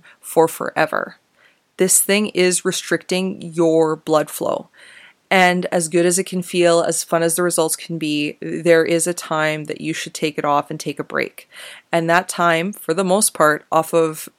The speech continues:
numerous toys that I've read and articles, most of them agree thirty minutes is your cutoff point.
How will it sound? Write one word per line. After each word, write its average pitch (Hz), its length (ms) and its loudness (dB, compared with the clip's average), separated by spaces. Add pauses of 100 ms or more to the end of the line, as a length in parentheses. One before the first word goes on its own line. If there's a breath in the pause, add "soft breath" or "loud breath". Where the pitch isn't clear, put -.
(280)
numerous 170 800 -2
toys 160 340 0
that 160 100 0
I've 151 200 -2
read 151 380 0 (460 loud breath)
and 170 460 2 (100)
articles, 175 640 0 (760)
most 190 460 2
of 185 160 2
them 180 220 2
agree 165 340 -2
thirty 165 320 0
minutes 151 480 -6
is 156 340 -4
your 147 340 0
cutoff 135 520 -2
point. - 240 -12